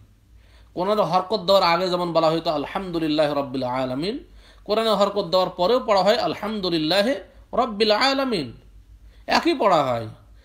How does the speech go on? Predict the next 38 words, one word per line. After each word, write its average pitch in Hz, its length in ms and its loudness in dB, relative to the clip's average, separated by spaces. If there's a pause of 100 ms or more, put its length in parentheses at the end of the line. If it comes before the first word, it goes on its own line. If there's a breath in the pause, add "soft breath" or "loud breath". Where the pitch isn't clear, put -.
(140)
এতে 208 160 -2
কোনো 269 180 -2
রদবদল 226 480 4
আসেনি, 175 360 2
পরিবর্তন 247 560 0
আসেনি। 123 440 -6 (880 soft breath)
যদি 156 240 -2
পরিবর্তন 185 720 0
নিয়ে 247 140 0
আসা 208 220 4
হইতো, 220 240 0
তাহলে 294 320 0
বিদআত 165 340 -2
হইতো, 113 260 -14 (680 soft breath)
কিন্তু 185 160 -6
এটা 208 200 -2
তো 254 100 0
পরিবর্তন 254 540 -2
নয়। 127 220 -6
এটা 131 160 -8
মানুষকে 208 300 -6
ভুল 160 200 -6
বোঝানোর 190 320 -4
জন্য 190 180 0
আমরা 156 180 0
এগুলো, 147 300 -2 (400 soft breath)
আহ, 135 420 2
প্রশ্ন 180 300 -6
উত্থাপন 135 460 -4
করে 123 180 -8
থাকি, 117 320 -10 (260)
প্রশ্ন 139 220 -10
উত্থাপন 120 400 -10
করে 117 160 -10
থাকি। 113 300 -12 (400 soft breath)
অনেকেই 180 320 0
বলি 165 260 0
যে 147 260 -2